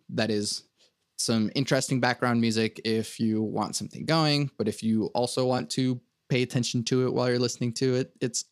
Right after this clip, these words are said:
also pretty nice for that too. But it's also fun to bear in mind that it is completely improvised. It's just extra stuff from when we were at rehearsals and not rehearsing, but just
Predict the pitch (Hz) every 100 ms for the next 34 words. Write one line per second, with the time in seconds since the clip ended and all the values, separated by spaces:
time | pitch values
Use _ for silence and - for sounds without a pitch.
0 | _ 143 - 113 117 113 113 113 123 117
1 | 117 - 160 - - - - _ _ 107
2 | 98 - _ _ - 117 117 - 113 113
3 | _ 123 117 110 113 107 107 123 101 107
4 | 107 120 98 - _ _ _ _ _ 117
5 | 107 - 101 123 127 113 98 87 - -
6 | - - 92 - - - _ _ 110 -
7 | - - - 104 - - _ _ - 104
8 | 95 98 - _ 120 107 107 104 98 -
9 | 110 - 107 107 - 98 95 - 101 92
10 | - _ _ 117 107 107 101 95 - 92
11 | 92 - 98 85 85 -